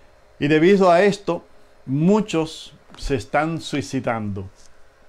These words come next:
El secretario de las Naciones Unidas dijo que cada cuarenta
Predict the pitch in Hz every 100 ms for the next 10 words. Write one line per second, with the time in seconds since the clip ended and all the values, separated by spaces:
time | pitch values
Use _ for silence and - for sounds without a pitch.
0 | - - - _ - - - 123 107 139
1 | 147 143 160 175 175 160 143 127 135 131
2 | 123 127 117 151 160 156 143 156 139 131
3 | - - - _ _ _ _ - 117 151
4 | 143 156 139 135 123 - - - - -
5 | - 170 180 196 202 208 - _ - -
6 | - _ 135 135 170 202 190 - 180 180